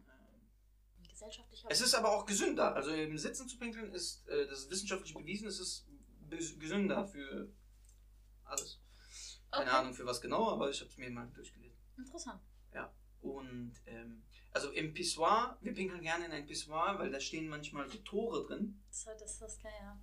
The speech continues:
Speaker 1: Hast du schon
Speaker 2: Ja,
Speaker 1: mal
Speaker 2: das war, also
Speaker 1: gehört,
Speaker 2: ich kenn die
Speaker 1: gesehen?
Speaker 2: Story, ja. Mhm.
Speaker 1: Ja, da sind so manche kleine Tore oder da sind so, keine Ahnung, so
Speaker 2: Da könnt ihr plötzlich zielen, ja?
Speaker 1: Ja, da ist so ein Bild von irgendeinem Politiker und dann denkst du dir so, „Ja!“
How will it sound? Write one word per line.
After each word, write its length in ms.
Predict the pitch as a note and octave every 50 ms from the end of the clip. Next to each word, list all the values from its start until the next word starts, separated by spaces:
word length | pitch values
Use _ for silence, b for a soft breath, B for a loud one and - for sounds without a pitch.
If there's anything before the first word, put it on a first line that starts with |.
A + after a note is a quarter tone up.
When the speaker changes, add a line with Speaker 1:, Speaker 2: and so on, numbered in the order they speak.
| - - -
Speaker 1:
Hast 160 | D3 D3 -
du 40 | -
schon 300 | D#3 D#3 D#3 D#3 D3+ -
Speaker 2:
Ja, 160 | - A3+ A3
Speaker 1:
mal 80 | - C#3+
Speaker 2:
das 120 | D3 -
war, 80 | - G#3
also 100 | - -
Speaker 1:
gehört, 240 | D3+ C#3+ E3 F#3 F#3+
Speaker 2:
ich 60 | -
kenn 100 | A#3 A3+
die 40 | D3+ D#3+
Speaker 1:
gesehen? 120 | - -
Speaker 2:
Story, 260 | - G3 F#3+ F#3+ F#3+
ja. 120 | G3 F#3+ - - - -
Mhm. 220 | A#3 B3 C4+ - - C#3+
Speaker 1:
Ja, 100 | B2+ B2+
da 80 | B2 B2+
sind 160 | C3 F3 -
so 100 | G#3+ G3
manche 220 | E3+ F3 F3+ F#3 F3+
kleine 280 | - E3 E3 E3 E3
Tore 420 | D#3+ - F#3 G3+ G#3+ G3+ G3+ G3+ -
oder 200 | D#3 C#3 C#3 C#3
da 80 | C3+ C#3
sind 200 | C#3 D#3 D#3 D3+
so, 380 | - D3 C#3+ C3+ C3+ B B B B B B B B B B B - - - - - - - - - - - - - - - - -
keine 260 | - G#3+ A#3+ F3 C3
Ahnung, 340 | C3+ D3+ E3+ F3+ E3+ - -
so 220 | C#3+ C#3+ - C3 C3+ - - - C4+ C#4+
Speaker 2:
Da 120 | D4 D#4+
könnt 220 | - G4 F#4 F4
ihr 80 | E4+ D#4
plötzlich 340 | - D#4+ D4+ - B3+ - -
zielen, 300 | - - G#3+ F#3+ F3+ F#3
ja? 120 | A3 C4 D4 - - -
Speaker 1:
Ja, 120 | C#3+ E3
da 80 | F#3+ G#3
ist 120 | G#3 G3+
so 60 | A3+ G#3+
ein 160 | G3 G3+ G3
Bild 280 | - G3 A3 A#3 G#3+ -
von 140 | F#3+ F#3
irgendeinem 260 | F3 F#3 F#3 F3+ E3+ E3+
Politiker 580 | - F3+ F3+ A3+ A#3 B3 A3+ G3 G3+ G3 F#3
und 60 | F3
dann 100 | E3 D#3
denkst 180 | D#3+ E3+ D3+ D3+
du 60 | -
dir 100 | D3+ D3+
so, 80 | C#3+ C#3+
„Ja!“ 380 | C3+ - - - - - -